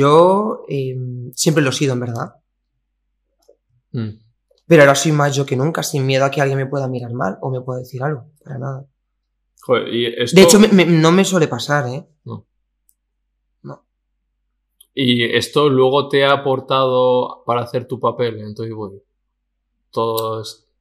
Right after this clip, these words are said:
Speaker 1: Pues supongo que algo de ahí sí que viene de Toy Boy, porque al fin y al cabo, eh,
Speaker 2: Cuando
Speaker 1: yo, por
Speaker 2: estás
Speaker 1: ejemplo,
Speaker 2: cabizbajo, ¿no? Cuando esas
Speaker 1: claro,
Speaker 2: situaciones
Speaker 1: yo
Speaker 2: de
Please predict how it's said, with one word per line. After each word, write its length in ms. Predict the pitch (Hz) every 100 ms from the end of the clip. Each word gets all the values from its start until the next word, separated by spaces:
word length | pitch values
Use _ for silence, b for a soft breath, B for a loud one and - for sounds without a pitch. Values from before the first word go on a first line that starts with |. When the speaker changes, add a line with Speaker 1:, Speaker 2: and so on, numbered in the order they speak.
| _ _ _
Speaker 1:
Pues 200 | 175 -
supongo 380 | 180 156 170 185
que 160 | 196 190
algo 360 | 165 180 190
de 80 | 185
ahí 240 | 180 185 190
sí 200 | - 185
que 140 | 196
viene 260 | 165 170 160
de 100 | 143
Toy 180 | 147 139
Boy, 140 | 143
porque 160 | 147 139
al 40 | 131
fin 120 | 139
y 20 |
al 120 | 147
cabo, 680 | 147 156 160 175 190 - _
eh, 520 | - 147 139 135 135 139
Speaker 2:
Cuando 160 | 135
Speaker 1:
yo, 40 | 147
por 100 | 156
Speaker 2:
estás 160 | 143
Speaker 1:
ejemplo, 240 | 127 110 123
Speaker 2:
cabizbajo, 280 | 123 123 117
¿no? 180 | 131
Cuando 220 | 127 120 113
esas 160 | 120
Speaker 1:
claro, 240 | 196 165 139
Speaker 2:
situaciones 500 | - 135 123 147 139
Speaker 1:
yo 140 | 147
Speaker 2:
de 240 | 113 -